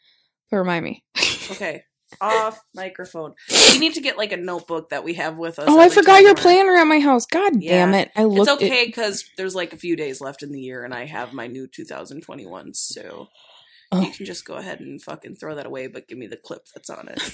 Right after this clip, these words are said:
Speaker 1: <laughs> You can't throw the clip away.
Speaker 2: No, because I could use that still.
Speaker 1: I fucking need it.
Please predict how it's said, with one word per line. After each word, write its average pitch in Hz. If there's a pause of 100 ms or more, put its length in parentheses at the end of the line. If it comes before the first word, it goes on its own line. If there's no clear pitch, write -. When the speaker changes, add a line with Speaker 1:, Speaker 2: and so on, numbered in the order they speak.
(120)
Speaker 1:
<laughs> -
You 214
can't 185
throw 180
the 175
clip -
away. 190 (300)
Speaker 2:
No, 156
because 139
I 117
could 139
use 143
that -
still. -
Speaker 1:
I 185
fucking 170
need 151
it. -